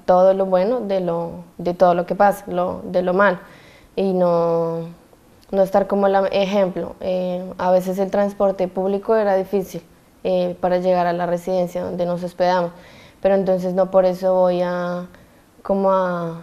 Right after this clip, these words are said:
a quitarle mérito al, al hecho de estar acá y de estar viviendo un sueño,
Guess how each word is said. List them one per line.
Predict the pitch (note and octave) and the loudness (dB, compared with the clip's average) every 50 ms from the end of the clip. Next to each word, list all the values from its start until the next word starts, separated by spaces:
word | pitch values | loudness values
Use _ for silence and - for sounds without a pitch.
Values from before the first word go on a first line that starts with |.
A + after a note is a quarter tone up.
| E3+ - - | -18 -10 -8
a | - G3 | -6 -6
quitarle | F#3 - G3+ F3+ - G3 F#3+ F3+ F3+ F3+ | -4 -4 -4 0 2 2 2 4 2 2
mérito | F#3 F#3+ F#3 F#3+ G3 G3 - G#3+ G3+ | 2 2 2 0 0 -2 0 0 2
al, | G#3 G#3 G#3 G#3 | 2 0 0 0
al | - G#3 G3+ G3 | 0 0 0 0
hecho | F#3+ - - F#3 | -2 -2 -4 -6
de | |
estar | F3+ F#3 G3+ F#3 | -4 -2 0 0
acá | F#3 F3+ - - F3+ F#3 A3+ | 0 -2 -2 0 0 0 0
y | A3 | 0
de | G#3+ G#3 | -2 -2
estar | G#3 - G3 F#3+ | -2 0 0 0
viviendo | F#3 F3+ F3+ F#3 F3+ F3+ | 0 -2 -2 -2 -2 -2
un | F3+ F3+ | -4 -4
sueño, | - - F#3+ F#3+ F#3+ G3+ A#3 | -2 0 0 0 0 0 -4